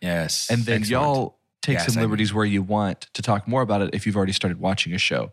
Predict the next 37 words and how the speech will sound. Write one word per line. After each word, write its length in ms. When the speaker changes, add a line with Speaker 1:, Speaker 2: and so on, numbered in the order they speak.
Speaker 2:
From 260
the 60
top, 300
though, 140
we'll 120
say 240
Survivor 560
is 120
back. 540
Speaker 1:
Hmm. 340
Speaker 2:
And 500
that's 160
Speaker 1:
That's 180
Speaker 2:
a 40
big 80
Speaker 1:
true. 80
Speaker 2:
deal 420
for 220
this 160
podcast. 540
Survivor 400
forty-one, 580
our 120
own 160
Discord 400
channel, 520
uh, 140
over 280
on 100
that 180
top 300
tier 440
of 160
Patreon, 580
has 260
just 300
added, 440